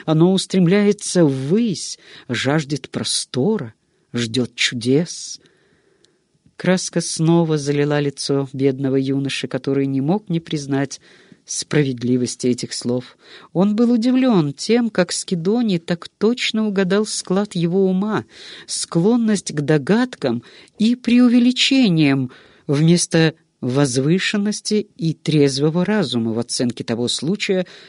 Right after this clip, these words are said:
на который Скидоний ссылался сейчас. «В чем-то я согласен с вами», вынужден был согласиться Винченцо. «Но я хочу поговорить о вещах менее абстрактных,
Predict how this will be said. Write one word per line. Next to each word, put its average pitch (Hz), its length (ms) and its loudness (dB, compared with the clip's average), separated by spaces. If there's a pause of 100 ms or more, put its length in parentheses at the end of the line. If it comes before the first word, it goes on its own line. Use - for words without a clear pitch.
(100)
на 151 160 2
который 123 420 0
Скидоний 143 580 -2
ссылался 113 640 -4
сейчас. - 600 -8 (1120)
«В - 140 -18
чем-то 165 400 2
я 151 260 2
согласен 143 720 -2
с - 180 -10
вами», 127 380 -2 (320)
вынужден 139 640 -2
был 131 140 -4
согласиться 135 720 -6
Винченцо. 135 720 -4 (1400)
«Но 139 220 -2
я 139 220 0
хочу - 340 -4
поговорить 156 540 -2
о 175 60 0
вещах 165 580 -2 (420)
менее 165 540 2
абстрактных, - 960 -6